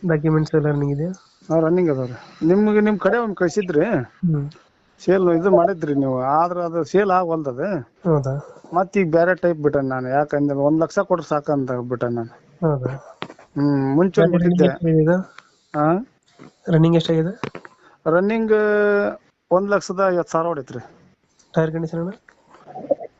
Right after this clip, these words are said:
Speaker 2: ಎಂಬತ್ತು ಪರ್ಸೆಂಟ್ ಅದಾವ್ರಿ.
Speaker 1: ಲೋನ್ ಐತೆ ಗಾಡಿ ಮೇಲೆ?
Speaker 2: ಹಾ, ಒಂದು ಮೂವತ್ತಾರು ಲೋನ್ ಐತ್ರಿ.
Speaker 1: ಲೋನ್ ಐತೆ, ಕ್ಲಿಯರ್ ಮಾಡ್ಕೊಡ್ತೀರಾ ಅದು?
Speaker 2: ಇಲ್ರಿ, ಅವ್ರು ಕಂಟಿನ್ಯೂ ಮಾಡ್ಕೊಂತ ಹೋಗ್ಬೇಕ್ರಿ. ಅವ್ರು ತಿಂಗಳಿಗೆ ಆರ್ ಸಾವಿರದ ಇನ್ನೂರು ರೂಪಾಯಿ ಕಂತಿದೆ.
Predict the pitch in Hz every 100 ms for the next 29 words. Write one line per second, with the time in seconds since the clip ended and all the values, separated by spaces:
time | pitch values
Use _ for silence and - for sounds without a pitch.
0 | - 147 160 151 160 202 185 156 147 -
1 | _ - - _ _ _ _ - _ -
2 | 175 185 185 185 180 180 190 247 - -
3 | - - - - - - 156 175 170 185
4 | 202 190 190 185 170 156 165 139 139 120
5 | - - - 160 147 143 151 147 170 170
6 | 170 165 147 139 156 175 147 - _ _
7 | - - _ 196 208 185 151 151 151 175
8 | 180 220 214 170 160 147 139 123 123 127
9 | 127 131 127 165 180 202 208 202 196 190
10 | 180 190 190 180 185 175 170 156 - 175
11 | - 160 156 127